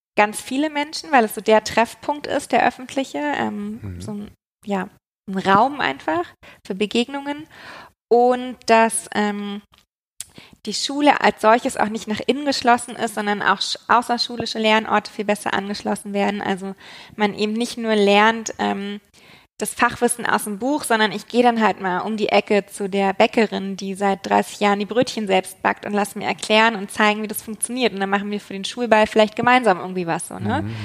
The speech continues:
Speaker 1: Also dieses praktische Lernen, ähm, und dass die Schüler vielleicht auch die sind, die Vision und Impulse vorgeben können, weil nirgendwo, ähm,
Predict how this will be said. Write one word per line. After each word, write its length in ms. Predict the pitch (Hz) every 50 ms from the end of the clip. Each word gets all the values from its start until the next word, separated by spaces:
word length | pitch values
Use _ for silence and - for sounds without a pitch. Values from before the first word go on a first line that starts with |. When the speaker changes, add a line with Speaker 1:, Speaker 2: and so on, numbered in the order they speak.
| 202 208 226 -
Speaker 1:
Also 220 | - - 202 196 202
dieses 300 | 190 208 196 202 - -
praktische 500 | - - 233 - - - 208 - - 190
Lernen, 480 | 185 190 190 190 202 214 226 240 269 269 - - - - - - - _ _
ähm, 600 | - 196 196 196 202 196 202 202 202 202 208 208 - _ _ _ - -
und 320 | 214 226 233 240 233 -
dass 280 | 220 220 220 - - - _ _ -
die 160 | 208 202 196
Schüler 400 | - - - 269 277 285 277 254
vielleicht 480 | - - - 220 220 208 226 - - -
auch 120 | 196 190 - _ -
die 180 | 233 240 262
sind, 400 | 240 233 233 233 233 233 240 - _ - - - - _ _ _ _ -
die 380 | 208 208 208 208 208 - 190 185
Vision 540 | 202 196 185 190 202 214 226 247 254 254
und 120 | 226 196 -
Impulse 500 | 185 196 - - 240 240 247 226 208 208
vorgeben 680 | - - - 240 240 240 226 - 185 190 185 180 175
können, 420 | - - - 190 175 170 180 180 180
weil 300 | 190 190 190 196 202 202 - - - - - _ _ _ _ _ _ _ _ _ _ _ _ _ _ _ -
nirgendwo, 840 | 220 220 247 269 302 311 330 302 - - - 233 240 240 240 233 -
ähm, 500 | - - 214 208 208 208 208 208 202 190